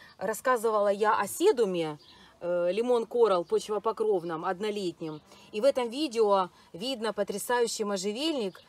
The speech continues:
блучип у наших соседей по даче. Это невероятный голубой ковер. Вот я не знаю, если Вадик сейчас снимает видео, вдали стоят эти блучипы, и посмотрите, как красиво, как будто вся земля вот такая сизо-голубовато-зеленая.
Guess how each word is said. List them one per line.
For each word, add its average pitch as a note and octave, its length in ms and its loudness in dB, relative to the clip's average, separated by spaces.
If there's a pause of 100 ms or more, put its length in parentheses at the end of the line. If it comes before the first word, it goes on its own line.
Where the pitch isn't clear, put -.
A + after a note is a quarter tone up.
(240)
блучип G3+ 680 -6
у G3+ 140 -4
наших A#3+ 340 -2
соседей G#3 440 -6
по G3 160 -6
даче. D3+ 440 -6 (320)
Это F#3+ 180 -2
невероятный A#3+ 600 0
голубой G3 440 0
ковер. E3 400 -6 (280)
Вот F#3 80 -14
я G#3+ 100 -6
не G#3+ 120 -6
знаю, G3 180 -4
если F#3+ 160 -6
Вадик G3 260 -2
сейчас G3 340 -8
снимает A3+ 360 -4
видео, E3 400 -6 (320)
вдали G#3 360 -2
стоят G3+ 380 -4
эти G3 160 -6
блучипы, F#3+ 760 -6 (220)
и G3 100 -10
посмотрите, A#3+ 520 -8
как G#3 200 -6
красиво, G#3+ 500 -6
как F3 140 -10
будто G3+ 240 -8
вся G#3+ 220 -4
земля G#3 360 -4
вот G3+ 140 -6
такая F#3 400 -6 (400)
сизо-голубовато-зеленая. F#3 1700 -4